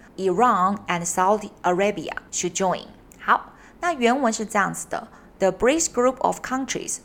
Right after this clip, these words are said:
Brazil, Russia, India, China, and South Africa, invited six new nations to join them, including Iran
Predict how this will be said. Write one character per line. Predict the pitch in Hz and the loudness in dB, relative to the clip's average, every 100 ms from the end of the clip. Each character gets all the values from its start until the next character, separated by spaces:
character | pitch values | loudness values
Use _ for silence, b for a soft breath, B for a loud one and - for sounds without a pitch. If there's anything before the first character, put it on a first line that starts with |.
| - | -4
Brazil, | 175 165 214 226 254 214 | -2 0 0 2 2 2
Russia, | 170 175 - 226 - - | 0 0 2 0 0 -6
India, | 277 294 190 - - | -6 -2 -2 -4 -8
China, | - 196 190 190 190 | -4 -4 -2 -2 -2
and | 175 165 | -4 -4
South | - 185 185 202 - | -2 0 0 0 -4
Africa, | 214 220 180 - 113 - B B B | -4 -4 -6 -4 -6 -8 B B B
invited | 233 214 269 339 339 202 | 0 2 2 2 0 2
six | 196 226 226 - | 2 0 -2 -2
new | 220 220 | 0 2
nations | 220 254 - 160 165 | 2 0 0 -2 -4
to | - 175 | -4 -6
join | - 202 196 | 0 0 0
them, | 151 - 214 - B B - | -4 -6 -10 -16 B B -4
including | 196 196 277 262 269 247 | -4 -2 -2 -2 -4 -2
Iran | 190 180 226 190 185 | -2 2 2 0 -4